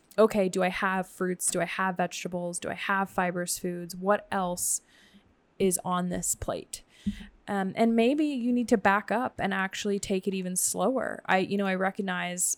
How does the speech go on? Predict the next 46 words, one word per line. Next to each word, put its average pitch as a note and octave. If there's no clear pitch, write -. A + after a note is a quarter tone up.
um, G#3
I G3
don't G3+
usually F#3+
work F#3
with F#3
a F#3+
lot F#3
of F#3+
clients -
who G3
drink -
a -
lot G3
of F#3+
sodas F#3
or F#3
eat F#3
a F#3
lot F#3
of F#3
fast F#3
food, F3+
but G3+
it F#3+
does F#3
happen. G3
And G3+
so G#3+
maybe G#3
that's G3
actually -
your -
first -
stop. -
Maybe A3
your G#3+
first F#3+
stop F#3+
is, F3
"I'm G3
just G#3+
gonna G3
stop -
drinking F3+
sodas F#3